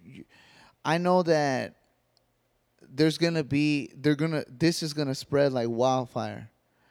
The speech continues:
I know that there's gonna be people that are gonna listen to it that are important, and there, and there's gonna be people that are listening to it that are just starting in the scene, and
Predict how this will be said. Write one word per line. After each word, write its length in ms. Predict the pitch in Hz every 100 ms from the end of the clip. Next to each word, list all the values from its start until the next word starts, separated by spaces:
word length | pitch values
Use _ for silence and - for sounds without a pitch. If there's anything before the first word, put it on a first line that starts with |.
| _ _ -
I 100 | 131
know 260 | 135 151 156
that 200 | 139 -
there's 220 | 139 127
gonna 160 | 131
be 140 | 120 127
people 320 | 135 127 131
that 140 | 120 113
are 80 | 113
gonna 240 | 120 117
listen 380 | 110 127 - 110
to 200 | - 104
it 240 | 107 104 - _ _ _ -
that 140 | 117
are 100 | 113
important, 640 | 107 - 123 131 120 113 - _ _ _ -
and 160 | 123
there, 200 | 120 110 -
and 160 | 123 113
there's 140 | 113
gonna 180 | 123 120
be 180 | 117 113
people 340 | - 117 123
that 140 | 117 107
are 140 | 101
listening 460 | 78 117 123 117 113
to 80 | 110
it 200 | 107 98
that 140 | 101 104
are 120 | 101
just 260 | - 110
starting 380 | - 117 120 113
in 100 | 110
the 80 | 101
scene, 460 | 104 - 113 110 113 _ _ _ _ _ -
and 440 | 110 104 104 95